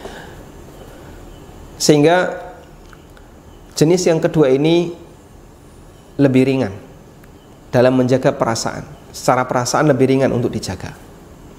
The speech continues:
Kenapa? Jenis yang kedua ini,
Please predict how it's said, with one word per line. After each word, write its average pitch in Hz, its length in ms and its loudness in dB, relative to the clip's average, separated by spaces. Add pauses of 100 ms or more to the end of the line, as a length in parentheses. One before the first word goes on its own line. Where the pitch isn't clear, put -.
(600)
Kenapa? 151 400 2
Jenis 135 320 -2
yang 123 160 2
kedua 120 320 2
ini, 135 320 0